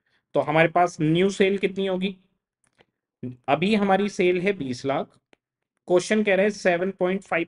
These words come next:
परसेंट से बढ़ जाएगी ये, तो बीस लाख प्लस सेवन पॉइंट फ़ाइव परसेंट, हमारी सेल हो जाएगी ट्वेंटी वन पॉइंट फ़ाइव लाख। ओके, अब न्यू एमओएस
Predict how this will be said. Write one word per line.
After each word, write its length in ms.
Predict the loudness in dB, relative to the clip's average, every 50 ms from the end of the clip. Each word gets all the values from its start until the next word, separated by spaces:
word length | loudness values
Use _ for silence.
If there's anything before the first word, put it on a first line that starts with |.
| -4
परसेंट 320 | -6 -6 -4 -4 -8 -6 -2
से 100 | -4 -2
बढ़ 140 | -2 -2 -2
जाएगी 380 | -2 -2 -4 -4 -6 -10 -14
ये, 140 | -18 -18 -20 -20 _ _ _ _ _ _ _ _ _ _ _ _ _ _
तो 140 | -2 -2 -2 -2 -2
बीस 260 | -4 -4 -4 -4 -2
लाख 220 | -2 -2 -2 -2 -6 _
प्लस 400 | -6 -4 -2 -2 -2 -4 -8 -20 -20 _ _ _ _ _ _ _ _ _
सेवन 280 | -4 0 0 0 0 -2
पॉइंट 260 | -4 -4 -4 -4 -6
फ़ाइव 260 | -8 -8 -8 -8 -8 -10
परसेंट, 340 | -10 -8 -8 -8 -10 -10 -12 _ _ _ _ _ _ _ _ -4
हमारी 300 | -2 0 0 0 0 -2
सेल 220 | 2 2 2 2 2
हो 60 | 0
जाएगी 260 | 0 0 -2 -2 -4 -6
ट्वेंटी 320 | -4 -4 -4 -4 -4 -4 -4
वन 140 | -4 -4 -4
पॉइंट 220 | -4 -4 -6 -6 -4
फ़ाइव 280 | -4 -4 -4 -4 -6 -10
लाख। 260 | -14 -16 _ _ _ _ _
ओके, 320 | -4 -4 -4 -4 -12 -14 -14 _ _ _ _ _ -20 _ _ _ _ _
अब 120 | -2 0
न्यू 320 | 2 2 2 2 2 0 0 -4 -6 _ -4
एमओएस 600 | -4 -2 -2 -2 -2 -2 -4 -6 -10 -20 -20